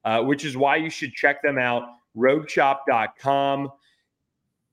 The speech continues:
Be sure to use the promo code Bengal Tiger for ten percent off your order. And look, whether you're in it for pain relief,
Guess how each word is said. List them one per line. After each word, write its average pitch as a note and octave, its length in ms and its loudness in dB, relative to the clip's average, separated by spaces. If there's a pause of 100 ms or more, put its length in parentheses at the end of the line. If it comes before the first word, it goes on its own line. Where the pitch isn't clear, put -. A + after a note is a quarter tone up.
(320)
Be C#3 120 -4
sure D3+ 260 2
to C3+ 80 2
use B2 300 -2
the G#2+ 100 -4
promo C3 400 0
code A#2 300 -2
Bengal D3 320 0
Tiger B2 480 0
for A#2 260 -12
ten C#3+ 240 -8
percent D#3 360 -2
off B2+ 260 0 (320)
your B2 340 0
order. B2+ 540 0 (260)
And A#2+ 320 -2 (400)
look, B2 300 -4
whether B2 260 2
you're B2 220 0
in B2 100 0
it B2 320 -2
for A2+ 460 0 (240)
pain C#3 280 0
relief, C3 520 -2